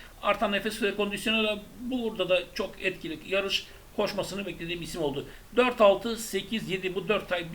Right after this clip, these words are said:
ön plana çıkan isimler ama beş nolu Çin Çinli, bu Kazberg temsilcisini de bence ihmal etmemek gerekir diye düşünüyorum. Dört safkan yazar, bence beşinciyi de yazar. O yüzden dört, altı, sekiz, yedi,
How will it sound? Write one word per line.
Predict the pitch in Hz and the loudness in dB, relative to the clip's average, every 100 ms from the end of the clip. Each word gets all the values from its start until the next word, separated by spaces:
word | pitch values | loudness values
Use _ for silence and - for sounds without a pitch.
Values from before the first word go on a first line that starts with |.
| - | -10
ön | 226 | -8
plana | 208 180 180 | -6 -2 -2
çıkan | 175 190 | -2 -2
isimler | 160 175 190 - | -2 0 0 0
ama | 190 - - - - | -6 -8 -12 -16 -6
beş | 233 - 185 | -2 -2 -2
nolu | 190 - | -4 -2
Çin | - 226 220 | 0 0 2
Çinli, | - 208 214 180 185 | 0 2 2 2 0
bu | 185 | -2
Kazberg | 214 196 175 - | 2 4 2 2
temsilcisini | 208 - 170 - 226 | 0 0 -6 -4 0
de | 214 - - - - | 0 -2 -8 -16 -10
bence | 170 185 | -8 -6
ihmal | 220 190 202 208 | -2 0 2 2
etmemek | 165 170 208 - - 120 135 | 0 -2 -2 -4 -14 -8 2
gerekir | 190 185 226 | 2 4 0
diye | 165 180 | 0 -2
düşünüyorum. | 196 180 147 | 0 0 0
Dört | 226 | -2
safkan | 220 185 190 | 2 2 4
yazar, | 175 170 180 | 2 2 2
bence | 180 170 190 - - - 170 | 2 0 -2 -4 -16 -6 -2
beşinciyi | 196 208 156 190 | 0 -2 -4 0
de | 185 | 4
yazar. | 156 170 160 | 4 4 0
O | 214 | 0
yüzden | 180 151 170 | 0 2 2
dört, | 214 196 | 0 2
altı, | 185 - | 0 0
sekiz, | - 202 220 208 | -6 -4 -2 0
yedi, | 220 240 | 0 0